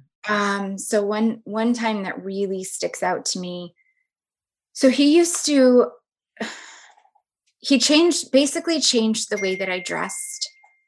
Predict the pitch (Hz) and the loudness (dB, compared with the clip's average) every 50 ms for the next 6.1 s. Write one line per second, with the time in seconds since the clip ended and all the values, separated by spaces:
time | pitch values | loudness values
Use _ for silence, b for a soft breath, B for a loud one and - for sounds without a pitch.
0 | _ _ _ _ _ _ - 214 202 196 190 185 185 190 - - - - 220 202 | _ _ _ _ _ _ -2 0 2 2 2 2 0 -2 -4 -4 -4 -2 -2 -2
1 | 202 202 202 196 - - - - - _ _ - 208 190 196 185 180 185 202 202 | -2 -4 -4 -6 -6 -8 -8 -10 -12 _ _ -8 -4 -2 0 2 2 4 4 4
2 | 202 185 190 185 185 196 208 - - _ _ - - 196 190 - 214 208 196 196 | 2 2 -2 -4 -4 -4 -8 -10 -12 _ _ -6 -4 -4 -4 -2 -2 -2 -2 -2
3 | - - 214 202 202 190 190 185 190 190 - 196 208 - 190 190 185 185 180 175 | -2 -2 -2 -2 -2 -2 -6 -8 -8 -6 -8 -8 -8 -8 -8 -8 -8 -6 -4 -4
4 | 180 185 185 190 196 190 190 190 190 190 190 190 190 190 - - 190 196 - - | -4 -4 -4 -6 -8 -8 -8 -8 -6 -4 -4 -4 -6 -8 -8 -8 -8 -8 -6 -6
5 | 196 190 190 190 190 190 190 190 185 185 190 190 190 175 175 180 185 185 190 196 | -4 -4 -4 -6 -6 -4 -2 -2 -2 -2 -2 -2 0 0 0 -2 -2 -4 -8 -8
6 | 196 | -10